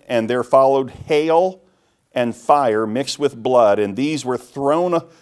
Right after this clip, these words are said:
were thrown upon the earth. And a third of the earth," listen, "a third of the earth was burned up, and a third of the trees were burned up." Oh my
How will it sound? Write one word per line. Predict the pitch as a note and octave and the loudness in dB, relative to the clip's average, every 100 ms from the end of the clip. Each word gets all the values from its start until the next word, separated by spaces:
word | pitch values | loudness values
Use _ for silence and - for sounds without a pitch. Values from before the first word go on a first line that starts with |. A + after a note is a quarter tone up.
| _ | _
were | - B2 | -4 -4
thrown | B2 - C3 D3 E3 F3 F#3+ F3+ | -4 -8 0 2 2 2 0 -2
upon | C#3 - D#3 D3+ D#3 D3+ | -4 -4 -2 0 -2 -2
the | C#3+ - | -6 -2
earth. | C3 A#2+ F#2 - - _ _ _ _ _ _ - | 0 0 -2 -10 -20 _ _ _ _ _ _ -2
And | A2+ | -2
a | |
third | - _ D3+ D#3+ F3+ | -2 _ 4 6 4
of | E3 | 0
the | D#3+ - | -4 -4
earth," | C#3+ C3 - | -2 -2 -2
listen, | D3 - F2+ - _ _ - | -4 -4 -10 -14 _ _ -2
"a | A#2+ | -2
third | - - - G3 D3 F2+ D2 D2 _ | -4 -8 -2 0 0 -4 -10 -18 _
of | A#2 A2+ | 0 0
the | A#2+ - | -4 -4
earth | B2+ G#2+ F#2+ | -4 -4 -6
was | F#2+ F#2 | -10 -10
burned | E2+ A2 A2 G2 | -8 -6 -6 -6
up, | G2 D2+ - _ _ _ _ _ _ _ _ _ _ | -8 -8 -16 _ _ _ _ _ _ _ _ _ _
and | A#2+ A#2+ | 0 0
a | |
third | A2 - - F#3 F3 C#3+ | 0 -8 0 2 2 0
of | A2 | -2
the | A2 | -6
trees | - D3+ D3 A2 F2 | -10 -6 -6 -6 -8
were | F#2+ | -10
burned | E2 G#2+ A2+ A#2 | -8 -4 -4 -2
up." | G#2+ F#2+ E2 - _ _ _ _ _ _ - | -2 -2 -4 -16 _ _ _ _ _ _ -10
Oh | A#2+ C3 C3+ C#3 | -6 -4 -4 -4
my | C3 B2+ C3 C3 | -6 -8 -8 -10